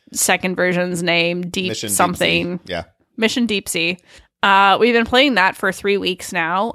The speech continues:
Speaker 1: and we <laughs> what, we got through thirteen missions the first time we played, and then, like, three missions the next time we played. But we picked up our pace again the last <laughs> time.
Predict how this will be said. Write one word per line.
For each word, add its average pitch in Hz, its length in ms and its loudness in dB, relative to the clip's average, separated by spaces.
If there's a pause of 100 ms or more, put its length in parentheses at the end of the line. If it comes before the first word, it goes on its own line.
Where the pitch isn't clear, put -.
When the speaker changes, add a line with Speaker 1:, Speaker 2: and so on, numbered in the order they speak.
Speaker 1:
and 190 440 2 (300)
we 196 580 0 (240)
<laughs> 320 160 -16 (340)
what, 202 160 2
we 202 100 2
got 202 140 2
through 220 140 0
thirteen 269 520 2
missions 247 360 0
the 226 80 -2
first 220 300 -2
time 220 140 0
we 214 100 -2
played, 202 600 2
and 214 120 -2
then, 208 140 0
like, 202 360 -2
three 247 320 0
missions 214 500 2
the 214 120 2
next 190 280 0
time 196 260 2
we 185 100 -4
played. 180 400 -4
But 202 120 2
we 233 120 2
picked 427 260 4
up 415 120 4
our 294 120 2
pace 262 360 0
again 196 380 2
the 180 60 -2
last 208 460 0
<laughs> - 120 -6
time. 285 180 2